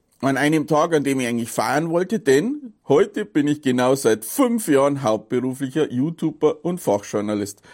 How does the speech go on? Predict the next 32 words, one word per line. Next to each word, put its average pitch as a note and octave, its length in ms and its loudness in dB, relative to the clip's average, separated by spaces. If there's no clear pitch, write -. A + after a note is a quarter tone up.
Hauptberuflich. G#2+ 720 -2
Mach A#2 200 -2
sonst C3 320 -6
nichts D3 260 -6
anderes C#3+ 320 0
mehr, D3 240 0
wie B2 160 6
den D3 160 4
auch B2+ 180 2
so A#2 180 -2
zwölf A2 340 0
Stunden, B2+ 360 -4
vierzehn B2+ 440 0
Stunden B2 340 -6
Job. - 300 -2
Gestern A#2+ 360 0
A-, A2+ 260 0
gestern B2+ 360 0
Nacht, C3 220 0
glaub A#2+ 160 0
ich, A#2+ 80 0
hab A2 80 -2
bis A2+ 180 -6
ein C3 260 -4
Uhr C3+ 180 2
recherchiert B2 560 -2
und A2+ 120 -6
seit A2 240 0
sieben C3 300 -6
Uhr A2 80 0
morgens A2 440 -2
wieder, C#3 280 2